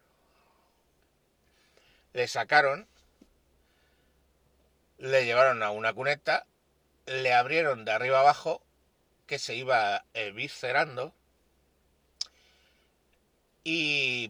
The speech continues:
por testigos, porque claro, cuando es una barbarie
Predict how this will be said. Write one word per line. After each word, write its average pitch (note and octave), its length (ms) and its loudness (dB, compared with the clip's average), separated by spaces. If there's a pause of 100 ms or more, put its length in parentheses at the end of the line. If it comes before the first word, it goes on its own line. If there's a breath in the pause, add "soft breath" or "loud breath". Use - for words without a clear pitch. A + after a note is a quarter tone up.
(100)
por B2 180 -2
testigos, E3+ 840 -6
porque A2 300 -10
claro, C3 320 -2
cuando G2 760 -10 (480)
es - 520 -10
una D3+ 280 0
barbarie B2 760 -2